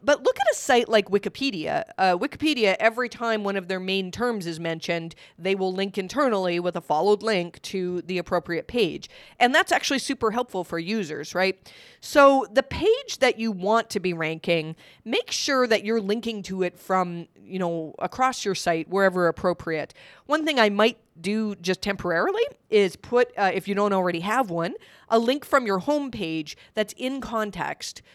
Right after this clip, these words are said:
Um, that, uh, in context meaning that, like, it's in a sentence, essentially, saying, like,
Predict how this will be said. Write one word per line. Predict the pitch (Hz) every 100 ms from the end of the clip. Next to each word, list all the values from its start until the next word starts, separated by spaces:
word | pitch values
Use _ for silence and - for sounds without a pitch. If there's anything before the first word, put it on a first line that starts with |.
| _
Um, | - 202 185 175 -
that, | 185 202 190 -
uh, | -
in | - 220
context | 226 220 220 208 -
meaning | 190 190 185
that, | 185 175 -
like, | 175 170
it's | 185 -
in | 220 240 233
a | 190
sentence, | - - 185 185 170 - -
essentially, | - 165 156 160 151
saying, | 151 170 165
like, | 165 165